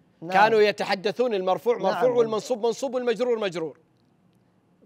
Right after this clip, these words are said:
Speaker 1: بالضبط، وهذا يعني قديم جدًا، بل يعني كان هنالك من أنكر، آه، الإعراب وقال أن هذا
Speaker 2: مم.
Speaker 1: يعني من صنع النحويين،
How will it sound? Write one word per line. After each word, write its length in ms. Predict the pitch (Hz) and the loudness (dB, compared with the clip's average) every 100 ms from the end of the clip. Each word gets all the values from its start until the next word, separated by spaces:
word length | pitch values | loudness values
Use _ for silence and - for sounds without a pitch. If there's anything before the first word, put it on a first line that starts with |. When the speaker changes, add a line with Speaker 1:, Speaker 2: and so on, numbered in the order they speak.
| 139 _ _ _ _ _ _ - | -20 _ _ _ _ _ _ -20
Speaker 1:
بالضبط، 680 | 143 175 160 175 208 143 - | -10 -6 -6 -2 -2 -4 -12
وهذا 460 | 147 175 202 190 185 | -8 -4 -2 -2 -4
يعني 320 | 170 180 175 | -6 -10 -10
قديم 400 | 185 175 226 196 | -10 -8 -8 -6
جدًا، 380 | 208 156 160 151 | -8 -8 -10 -8
بل 140 | 185 | -6
يعني 420 | 185 190 190 185 | -6 -8 -8 -10
كان 240 | 180 202 196 | -6 -6 -4
هنالك 460 | 190 202 196 170 | -6 -6 -6 -8
من 200 | 170 175 | -10 -10
أنكر، 680 | 190 214 - 170 165 156 151 _ _ _ - | -8 -10 -4 -4 -2 -4 -6 _ _ _ -10
آه، 680 | 156 160 156 151 151 147 143 | -6 -6 -4 -4 -4 -4 -6
الإعراب 600 | 156 151 170 175 175 160 | -8 -8 -4 -2 -2 -4
وقال 320 | 156 165 165 | -6 -6 -6
أن 200 | 160 156 | -6 -8
هذا 200 | 156 165 | -8 -6
Speaker 2:
مم. 60 | 160 | -6
Speaker 1:
يعني 280 | 156 156 | -8 -10
من 140 | 151 156 | -12 -14
صنع 300 | - 165 147 | -10 -10 -10
النحويين، 840 | 156 160 160 160 156 170 170 | -12 -12 -10 -10 -8 -8 -10